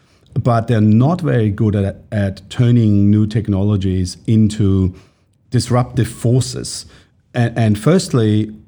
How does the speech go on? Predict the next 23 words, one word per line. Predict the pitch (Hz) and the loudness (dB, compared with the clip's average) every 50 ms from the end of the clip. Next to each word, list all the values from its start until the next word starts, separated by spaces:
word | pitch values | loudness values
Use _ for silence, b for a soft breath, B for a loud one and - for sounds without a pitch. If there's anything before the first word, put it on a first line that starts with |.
| _ _ | _ _
you | - 127 110 117 | -4 0 2 2
need | 113 127 139 131 | 2 2 2 0
to | 143 | 0
be | 117 107 101 | -2 0 0
very | 92 98 131 156 160 120 | 0 0 0 0 0 0
close | - - 117 104 101 101 - - | -2 -2 -2 -2 -2 -4 -4 -8
to | - - - | -6 -6 -6
consumers | 90 - 110 98 90 - - - - 117 123 131 131 135 - 107 120 120 - - | -4 -2 -2 -2 -2 -2 -6 -2 0 2 2 2 2 0 -2 -6 -6 -6 -8 -6
and | - 107 101 | -2 0 0
have | 101 104 92 98 | 2 0 0 0
a | 98 | 2
much | 98 104 117 120 120 - - | 2 2 0 -2 -4 -10 -10
broader | - 110 101 95 101 104 110 | -4 -2 0 0 0 0 -2
perspective | 104 - 110 - - - - 90 98 - - - 92 87 - | -2 -4 -6 -8 -8 -8 -8 -8 -8 -8 -6 -8 -8 -6 -4
on | 92 92 90 | -4 -4 -2
what | 87 95 - - | -2 -4 -6 -6
consumers | - 107 98 - - 131 127 117 113 107 - | -4 -4 -4 -2 0 0 2 2 0 0 0
might | 120 123 131 127 | 0 0 0 0
be | - 117 | -2 -4
doing | 95 90 - 117 117 139 160 143 107 90 | -4 -4 -2 0 2 2 4 2 2 0
with | 80 - | -4 -8
this | - - | -12 -16
technology. | - - - - - 98 95 95 98 98 - - - 80 101 117 | -12 -12 -12 -8 -6 -8 -6 -6 -6 -8 -6 -8 -8 -8 -8 -10